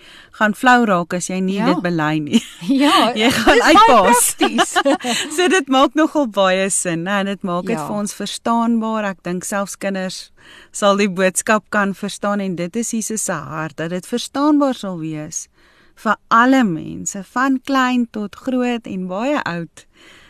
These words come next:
Speaker 1: dat hulle sal weet dat hulle die pad van Jesus kan stap deur die krag van die Heilige Gees.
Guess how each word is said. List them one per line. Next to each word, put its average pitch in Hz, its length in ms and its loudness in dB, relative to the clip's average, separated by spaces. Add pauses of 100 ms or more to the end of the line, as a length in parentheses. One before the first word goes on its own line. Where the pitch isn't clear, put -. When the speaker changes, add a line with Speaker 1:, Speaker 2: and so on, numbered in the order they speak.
(140)
Speaker 1:
dat 196 160 -6
hulle 196 240 -4
sal 214 240 -4
weet 160 720 -8 (560)
dat 185 200 -6
hulle 196 200 -2
die 185 140 -4
pad 190 320 -2
van 180 420 -6
Jesus 175 480 -6
kan 220 240 -2
stap - 440 -10 (260)
deur 170 180 -8
die 165 120 -10
krag 156 320 -10
van 160 100 -14
die 151 100 -10
Heilige 165 380 -16
Gees. - 460 -20